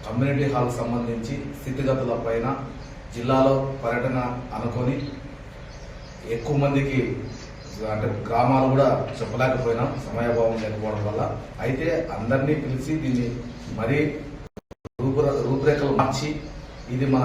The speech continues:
కమ్యూనిటీకి ఉపయోగపరంగా, ఉపయోగపడే విధంగా ఆచరణలోకి తీసుకొని వచ్చి ఆ తర్వాత ప్రజాప్రతినిధుల్ని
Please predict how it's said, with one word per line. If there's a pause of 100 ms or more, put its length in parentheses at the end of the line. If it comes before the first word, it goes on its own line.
(120)
కమ్యూనిటీకి (120)
ఉపయోగపరంగా, (500)
ఉపయోగపడే (120)
విధంగా (680)
ఆచరణలోకి
తీసుకొని
వచ్చి (440)
ఆ (100)
తర్వాత (600)
ప్రజాప్రతినిధుల్ని